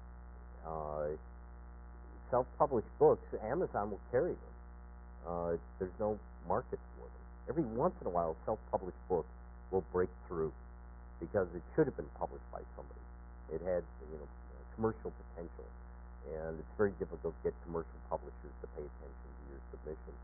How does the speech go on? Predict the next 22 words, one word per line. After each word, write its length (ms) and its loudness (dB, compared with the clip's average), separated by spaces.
So 100 10
some 260 4
people 340 0
have 100 -2
done 200 2
self-published 840 -4
books 280 2
that 140 0
then 100 0
a 40 -2
large 320 4
New 120 0
York 180 2
house 360 0
discovers 520 -2
and 160 -4
picks 200 0
up 160 -2
and 120 -6
publishes 520 -4
in 100 -6
a 120 -6